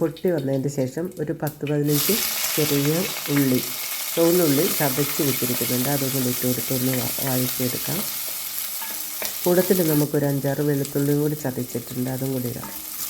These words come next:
ഇനി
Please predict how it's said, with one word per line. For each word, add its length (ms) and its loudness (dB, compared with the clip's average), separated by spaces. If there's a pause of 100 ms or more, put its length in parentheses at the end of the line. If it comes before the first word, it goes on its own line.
(3250)
ഇനി 140 4